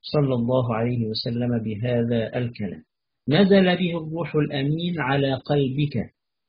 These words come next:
آه، هذا القرآن، هذا القرآن، آه، منزل في كل حروفه، ألفاظه، دلالاته، حتى معانيه.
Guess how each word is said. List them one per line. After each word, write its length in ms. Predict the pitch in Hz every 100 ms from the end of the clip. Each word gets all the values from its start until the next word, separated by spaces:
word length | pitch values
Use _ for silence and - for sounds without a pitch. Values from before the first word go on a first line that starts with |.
| _ _ 117
آه، 120 | 101
هذا 300 | 123 147 135
القرآن، 640 | 127 - - - 165 196 196 - _ _ _ _ _ _ -
هذا 160 | 127
القرآن، 600 | 127 123 120 - 151 165 156 _ _ _ _ _ _
آه، 840 | 135 117 120 117 113 117 117 110
منزل 760 | - 127 127 151 135 127 123 151 151
في 100 | 123 120
كل 260 | 143 131 120
حروفه، 720 | 120 123 139 139 123 143 147 -
ألفاظه، 760 | 110 104 131 143 139 135 143
دلالاته، 960 | 143 107 113 110 110 127 151 143 135 135
حتى 400 | 131 202 - 208
معانيه. 520 | 185 175 175 185 151